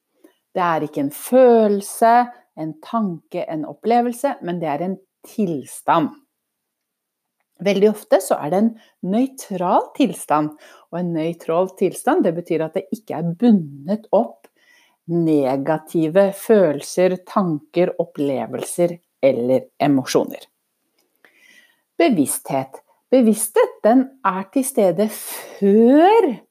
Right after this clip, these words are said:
tanken, følelsen og erfarte opplevelser er i oss. Nå kan dette kanskje være vanskelig å forstå,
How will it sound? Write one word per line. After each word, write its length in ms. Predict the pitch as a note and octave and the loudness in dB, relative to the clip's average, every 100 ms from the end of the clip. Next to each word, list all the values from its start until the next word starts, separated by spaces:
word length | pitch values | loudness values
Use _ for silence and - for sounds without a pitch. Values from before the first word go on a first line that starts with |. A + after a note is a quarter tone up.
| _ _ _ _ _ _ _ - | _ _ _ _ _ _ _ -2
tanken, 920 | D#4+ C#4 G#3 - _ - A3+ A#3+ B3+ | 2 4 2 -2 _ -2 0 2 2
følelsen 840 | B3+ - C4+ G#3+ D#3 D3+ - F#3+ A3 - E3 | -2 -6 -2 0 -2 -6 -10 -6 -8 -6 -4
og 300 | D#3+ D#3+ - - | -2 -4 -8 -6
erfarte 720 | F#3 F#3 - C#3 C#3 - F3 - | -6 -8 -10 -10 -10 -10 -6 -6
opplevelser 840 | F3 F3+ D3 C3+ C#3 D3 - F#3 - _ - | -6 -6 -6 -6 -8 -10 -4 -4 -4 _ -8
er 460 | C3+ C3 D3 E3 E3 _ _ _ C#3+ | -4 -2 -2 -2 -4 _ _ _ -2
i 320 | D3 D#3 D3+ _ _ - | 0 -2 -6 _ _ -6
oss. 400 | - - - - _ _ _ _ _ _ _ _ _ _ - - - - _ _ - | -4 -4 -10 -16 _ _ _ _ _ _ _ _ _ _ -20 -20 -20 -20 _ _ -4
Nå 140 | G4 | -4
kan 240 | - C#4 C#4 | 0 4 6
dette 300 | B3 C4+ G3 G#3 - _ _ _ _ - | 4 2 2 2 -2 _ _ _ _ -4
kanskje 320 | F4 D#4 E3+ | 0 0 -2
være 240 | D3+ D#3 G3 - | -4 0 -2 -4
vanskelig 800 | G3 G3+ A3 F#3 D3 - - G2 | -4 0 0 0 -4 -12 -12 -12
å 20 | |
forstå, 380 | - - - G2 | -10 -10 -6 -6